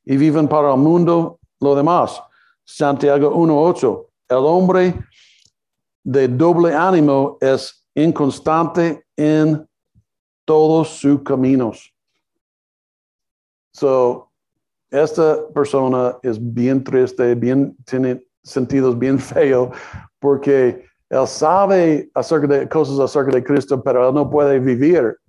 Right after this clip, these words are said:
en este leve-, en este nivel. Y, y, eh, también, eh, cuando él está en pecados, en su vida pecami-, pecaminosa, no sentir bien tampoco, porque él sabe, él no está,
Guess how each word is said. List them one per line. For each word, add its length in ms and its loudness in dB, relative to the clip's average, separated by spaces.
en 120 -2
este 260 -2
leve-, 400 0
en 160 -2
este 220 -4
nivel. 480 0
Y, 520 0
y, 220 0
eh, 240 2
también, 500 0
eh, 120 0
cuando 360 0
él 180 2
está 480 0
en 200 0
pecados, 840 -2
en 200 0
su 180 -2
vida 320 2
pecami-, 480 -4
pecaminosa, 640 -2
no 240 0
sentir 400 -2
bien 420 0
tampoco, 480 0
porque 300 0
él 120 2
sabe, 480 0
él 120 -2
no 120 2
está, 600 -2